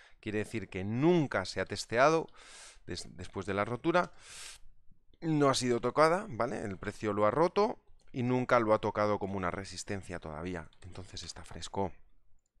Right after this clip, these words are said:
No, no se me va a olvidar, Pepe. Los abuelos tenemos muy mala memoria para muchas cosas, pero para contar las historietas, no. Entonces no te preocupes <laughs> porque es como que se te olvida el resto de cosas,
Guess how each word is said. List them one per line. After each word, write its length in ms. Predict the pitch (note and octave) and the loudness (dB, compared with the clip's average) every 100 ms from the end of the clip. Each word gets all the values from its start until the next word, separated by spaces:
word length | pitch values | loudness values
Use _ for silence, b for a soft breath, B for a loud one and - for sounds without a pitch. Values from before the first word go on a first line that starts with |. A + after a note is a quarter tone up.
| - | -6
No, 220 | A2+ A2+ | 0 2
no 120 | A2+ | 2
se 140 | A2 A#2+ | -2 -2
me 80 | |
va 60 | A2 | 0
a 40 | |
olvidar, 380 | A2 A2+ G2+ F2+ | 0 0 0 -2
Pepe. 320 | F#2+ F2+ D2 - B B B | -4 -10 -12 -16 B B B
Los 160 | G#2 B2+ | -4 -2
abuelos 440 | C3 G3+ G3 G#3 | 4 4 4 2
tenemos 340 | C3+ C3 D#3 C#3+ | 0 0 2 2
muy 160 | D#3+ | 2
mala 240 | D3+ C#3+ D#3 | 4 4 4
memoria 360 | B2 B2 E3 | 2 2 2
para 180 | D3 G2+ | 2 0
muchas 280 | F#2 F#2 - | -2 -6 -2
cosas, 460 | D3+ E3 A#2 E2 B B B | 0 0 -2 -8 B B B
pero 220 | B2 A#2+ | 0 0
para 200 | A2+ G2 | 0 -4
contar 340 | F#2+ F#2 D#3+ | -10 -2 0
las 180 | G3 F3 | 0 -4
historietas, 720 | F#3+ - F#3 G3+ F#3+ F#3 - B B B B B - | -4 0 2 2 0 -2 -4 B B B B B -4
no. 340 | G#2+ G#2+ G#2 - B B B | -2 0 -2 -4 B B B
Entonces 480 | G#2+ A2 D#3 F3+ - | -6 -4 -2 -4 -6
no 160 | - C3+ | -4 -2
te 80 | B2+ | -2
preocupes 580 | A2 A#2+ C#3 D#3 - - | -2 -2 2 2 2 -2
<laughs> 60 | |
porque 420 | C#3 A#2+ - D3 B B B B B B | -6 -4 -4 -4 B B B B B B
es 200 | - E3 | -6 -6
como 280 | - D#3+ D#3 | -2 2 4
que 400 | D3 C#3+ C3 - | 4 4 2 -4
se 180 | - D#3 | -6 -6
te 120 | C3 | 0
olvida 520 | C3+ D3 G3 D#3 C3 - | 2 2 6 6 6 0
el 140 | B2 | -4
resto 220 | C#3+ - | -4 0
de 120 | F3+ D#3 | 0 2
cosas, 440 | F3 F#3+ B3 - | 0 0 -4 -8